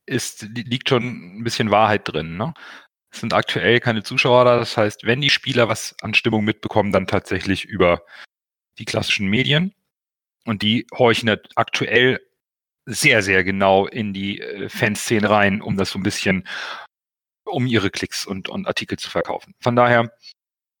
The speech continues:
ich bin auch der Ansicht, solange, ähm, die korpulente Dame auf der Bühne noch singt, ist die Oper nicht zu Ende. Wir haben noch vier Spiele, da kann viel passieren. Von daher,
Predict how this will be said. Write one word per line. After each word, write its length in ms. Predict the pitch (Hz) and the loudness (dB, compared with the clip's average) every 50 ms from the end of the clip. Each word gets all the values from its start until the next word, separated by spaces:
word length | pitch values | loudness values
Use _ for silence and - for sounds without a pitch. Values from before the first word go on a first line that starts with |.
| _ _ _ _ _ _ _ _ _ _ _ _ _ - | _ _ _ _ _ _ _ _ _ _ _ _ _ -6
ich 180 | - - - | -6 -4 0
bin 140 | - 143 131 | 0 0 2
auch 160 | 123 143 156 | 4 2 4
der 180 | - - 135 123 | 4 2 2 2
Ansicht, 420 | 131 135 135 123 139 123 - - | 2 0 0 0 -2 -2 -4 -4
solange, 500 | 120 117 127 139 135 131 131 127 - - - | -4 -2 0 2 2 2 2 2 -2 -6 -4
ähm, 380 | 123 113 110 110 110 107 104 _ _ _ _ _ _ _ _ _ _ _ _ _ _ _ _ _ _ - | -2 -2 -2 -2 -4 -8 -14 _ _ _ _ _ _ _ _ _ _ _ _ _ _ _ _ _ _ -10
die 80 | 120 117 | -10 -4
korpulente 540 | - - 127 120 - 127 117 113 113 - 110 | 0 2 2 2 2 0 0 0 0 0 2
Dame 280 | 120 123 135 139 131 | 4 4 4 6 4
auf 160 | 120 110 - - | 2 2 2 0
der 120 | - 113 | -4 -4
Bühne 260 | 107 123 147 139 127 | -4 -2 -4 -4 -2
noch 160 | 120 117 107 | 0 -2 -2
singt, 380 | 98 95 127 143 127 131 170 - | 0 0 0 0 0 -2 -6 -6
ist 200 | 127 117 - - | -6 -6 -6 -6
die 80 | 120 104 | -4 -2
Oper 280 | 107 127 127 - 120 | -2 0 2 2 0
nicht 240 | 117 117 - - - | 0 0 -4 -6 -8
zu 100 | - 127 | -8 -6
Ende. 380 | - 110 123 147 175 208 226 - _ _ _ _ _ _ _ _ _ - | -2 -2 0 0 0 0 -2 -4 _ _ _ _ _ _ _ _ _ 0
Wir 140 | 107 110 | 2 4
haben 180 | 113 123 131 135 | 4 4 2 0
noch 140 | 131 - - | -4 -4 -4
vier 240 | - - 123 117 - | -4 -2 -2 0 0
Spiele, 520 | - - - - 156 165 165 196 202 208 _ _ _ _ | 0 -2 -4 -4 -4 -2 0 0 -2 -2 _ _ _ _
da 100 | - 110 | -2 -2
kann 220 | - - 131 123 | 0 0 -2 -2
viel 240 | 113 - - 143 143 | -2 -2 0 0 0
passieren. 560 | - 139 131 - - - 135 151 165 160 - - _ _ _ _ _ _ _ _ _ _ _ _ _ _ _ _ _ _ _ _ _ _ _ _ _ | 2 0 -2 -2 -2 -4 -4 -4 -4 -6 -8 -14 _ _ _ _ _ _ _ _ _ _ _ _ _ _ _ _ _ _ _ _ _ _ _ _ _
Von 160 | _ - 117 113 | _ -6 0 2
daher, 580 | 113 117 120 117 120 117 117 113 113 113 _ | 4 4 4 4 4 4 4 4 2 0 _